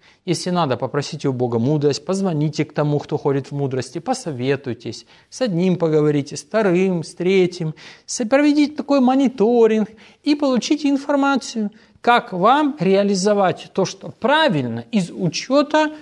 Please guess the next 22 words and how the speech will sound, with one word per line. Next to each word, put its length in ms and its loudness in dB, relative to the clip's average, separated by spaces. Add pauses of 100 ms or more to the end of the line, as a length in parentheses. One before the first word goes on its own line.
что 200 -4 (120)
он 320 6
или 260 -2
она 640 2
младенцы. 840 -4 (380)
И 580 0
вы 220 0
приобретете 760 -2
хорошую 720 -2
мудрость 480 -2 (500)
и 60 -14
правильно 460 2
будете 220 0
предпринимать 560 -6
решения. 260 -8
Вы 100 -2
будете 300 -2
делать 260 -2
это 180 -4
уже 540 2 (320)
законно. 640 -6 (200)
Уже 480 2